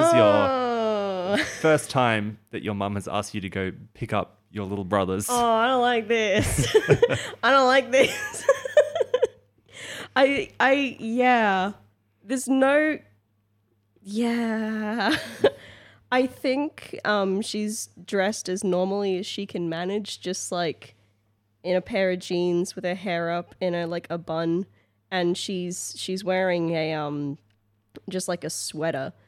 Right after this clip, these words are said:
Speaker 2: but it's had, there's, like, so many holes in it to allow for moth parts that it's probably more like, like, futuristic,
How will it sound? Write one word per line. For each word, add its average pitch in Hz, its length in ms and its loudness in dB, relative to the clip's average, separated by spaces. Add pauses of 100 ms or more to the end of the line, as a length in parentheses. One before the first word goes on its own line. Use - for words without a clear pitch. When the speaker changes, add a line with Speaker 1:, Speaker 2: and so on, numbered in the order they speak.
(280)
Speaker 2:
but 180 340 -2
it's - 240 -8
had, 170 480 -4 (240)
there's, 175 220 -6
like, 190 120 0
so 208 280 0
many 226 180 2
holes 175 540 -6
in 196 100 -2
it - 160 -6
to 190 180 0
allow 170 280 0
for 185 160 -4
moth 143 360 -6
parts 196 460 -4
that 160 160 -2
it's - 160 -6
probably 170 440 -4
more 156 300 -2
like, 143 460 -6 (600)
like, 131 260 -6 (960)
futuristic, 180 1300 -4